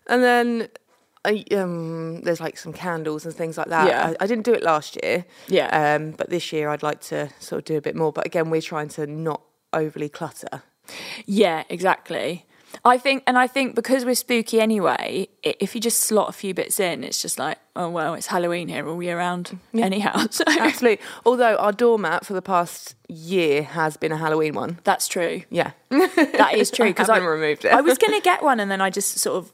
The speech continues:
Speaker 2: I've forgotten. I'm like, "I have to rein myself in, otherwise it gets a bit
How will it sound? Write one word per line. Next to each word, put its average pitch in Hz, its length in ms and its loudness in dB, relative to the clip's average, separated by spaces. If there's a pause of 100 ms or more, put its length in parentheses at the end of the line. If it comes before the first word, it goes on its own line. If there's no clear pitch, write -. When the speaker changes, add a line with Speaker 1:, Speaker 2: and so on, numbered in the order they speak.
Speaker 2:
I've 185 120 -4
forgotten. 185 380 -2
I'm 175 140 -2
like, 180 240 -2
"I 196 60 0
have 220 140 -2
to 196 100 -6
rein 185 240 2
myself 175 400 -2
in, 170 120 0
otherwise 170 380 -4
it - 160 -10 (120)
gets - 200 -4
a 175 40 -12
bit - 200 -10